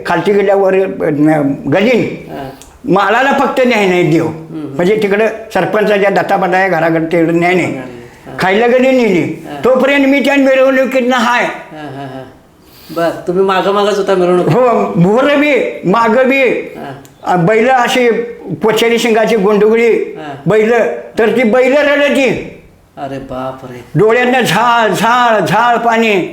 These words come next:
Speaker 2: हा, हा, हा, हा, हा.
Speaker 1: एक देवाला आम्ही घेऊन चाललो. डोळ्यांना, डोळ्यां-, बैलांच्या पाणी
Speaker 2: काय त्या
Speaker 1: असं पा-,
Speaker 2: बैलांचं
Speaker 1: करीत
Speaker 2: नशीब.
Speaker 1: बरोबर सव्वा पाचला देवाने तिथं नेले.
Speaker 2: हा, हा, हा.
Speaker 1: सव्वा पाचला नेले.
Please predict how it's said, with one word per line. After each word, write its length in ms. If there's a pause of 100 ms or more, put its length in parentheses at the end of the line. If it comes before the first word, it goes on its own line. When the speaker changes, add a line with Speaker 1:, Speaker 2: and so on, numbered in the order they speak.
(200)
Speaker 2:
हा, 80
हा, 60
हा, 180
हा, 460
हा. 400
Speaker 1:
एक 320
देवाला 320
आम्ही 180
घेऊन 280
चाललो. 540 (1040)
डोळ्यांना, 420
डोळ्यां-, 520
बैलांच्या 380
पाणी 420
Speaker 2:
काय 200
त्या 220
Speaker 1:
असं 180
पा-, 400
Speaker 2:
बैलांचं 360
Speaker 1:
करीत 220
Speaker 2:
नशीब. 340 (260)
Speaker 1:
बरोबर 680
सव्वा 400
पाचला 480
देवाने 580
तिथं 360 (560)
नेले. 240
Speaker 2:
हा, 440
हा, 80
हा. 360
Speaker 1:
सव्वा 180
पाचला 400
नेले. 540